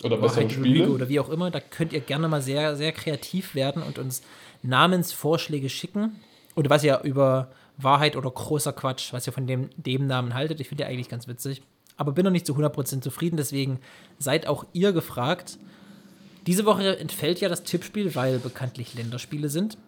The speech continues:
Speaker 1: Ja.
Speaker 2: Dann nächste Woche wieder. Trotzdem, folgt uns unbedingt bei Instagram. Nehmt in unseren Tippspielen teil, antwortet auf unsere Story-Sticker, Fragen, wie auch immer das heißt. Ja, und dann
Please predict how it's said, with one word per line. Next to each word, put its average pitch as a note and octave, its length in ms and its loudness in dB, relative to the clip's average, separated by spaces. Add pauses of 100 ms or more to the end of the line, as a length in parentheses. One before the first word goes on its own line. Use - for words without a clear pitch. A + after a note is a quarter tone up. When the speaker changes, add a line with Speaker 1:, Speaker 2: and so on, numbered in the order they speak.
(180)
Speaker 1:
Ja. C3 260 2 (840)
Speaker 2:
Dann C3+ 320 0 (140)
nächste F#3 480 0
Woche F3 220 0
wieder. F#3 240 2
Trotzdem, D#3 560 0
folgt F#3+ 380 2
uns F3 160 0
unbedingt F3+ 360 2
bei E3+ 100 2
Instagram. C#3 600 0 (420)
Nehmt E3+ 280 2
in F3 80 -2
unseren E3 200 -2
Tippspielen E3 540 0
teil, C#3 720 0
antwortet D#3+ 380 -2
auf D#3 80 -4
unsere D3+ 340 -2
Story-Sticker, C3+ 960 0
Fragen, B2+ 640 -4 (840)
wie C3 160 -2
auch B2+ 80 0
immer B2 160 -4
das B2 200 -6
heißt. B2+ 440 -2 (1160)
Ja, A#3 240 0
und F#3 120 0
dann C3+ 280 -2